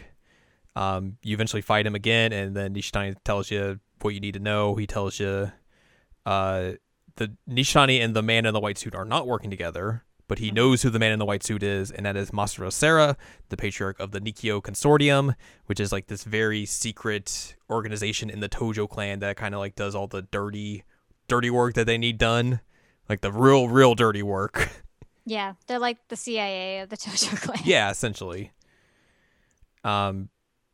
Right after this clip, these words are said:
Speaker 1: Nishitani also tells Majima he had no real, like, personal thing in the capturing of Makoto, and that he was only doing it because, uh, Shibusawa paid him to do it.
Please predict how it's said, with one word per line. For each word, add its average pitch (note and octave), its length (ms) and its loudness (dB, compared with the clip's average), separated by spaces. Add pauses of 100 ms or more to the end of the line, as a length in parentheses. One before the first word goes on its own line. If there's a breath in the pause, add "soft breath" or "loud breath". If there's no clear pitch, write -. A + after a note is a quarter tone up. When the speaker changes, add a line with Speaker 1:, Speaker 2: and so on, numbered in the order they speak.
(920)
Speaker 1:
Nishitani A2+ 400 0
also A2 180 0
tells G#2+ 240 0
Majima G#2 480 -2
he G#2 160 -4
had G2+ 220 -4 (280)
no A2 220 2
real, G#2+ 280 2
like, G#2 240 -4
personal G#2+ 640 -2 (1040)
thing A2 500 0
in G#2 200 -4
the G#2 240 -6
capturing G#2+ 500 -4
of G2+ 80 -4
Makoto, G#2+ 640 0 (480 soft breath)
and G2+ 140 -4
that G2 100 0
he G#2+ 100 -4
was G#2+ 120 -2
only G#2+ 160 0
doing G#2 260 -4
it G2+ 100 -4
because, G2+ 600 -4
uh, G2+ 240 -2
Shibusawa G#2 760 -2
paid A#2+ 220 0
him G#2+ 100 -4
to G#2 60 -8
do C3 180 2
it. E2 180 -8